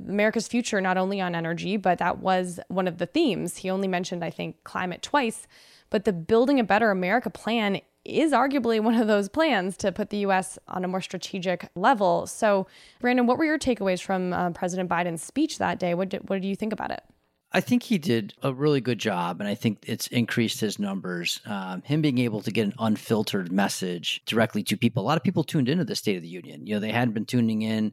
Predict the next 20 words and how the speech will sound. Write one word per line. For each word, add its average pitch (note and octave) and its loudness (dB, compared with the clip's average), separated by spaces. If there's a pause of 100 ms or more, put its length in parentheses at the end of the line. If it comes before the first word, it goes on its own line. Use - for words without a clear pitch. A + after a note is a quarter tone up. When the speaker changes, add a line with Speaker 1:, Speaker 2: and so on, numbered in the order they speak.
(120)
Speaker 2:
at G#2+ -2
the A2 2
end A2 4
of G#2+ 2
Obama G#2+ 4
and G2+ -2
the G#2 -2
end G#2 -2
of, G2+ -10 (120)
you A2+ -8
know, G2 -8
Trump, A#2+ 0
but G2 -6 (180)
a - -4
lot B2+ 2
of C3 -6
people C#3+ 2
watched A#2 0
that A2+ 0
speech. - -2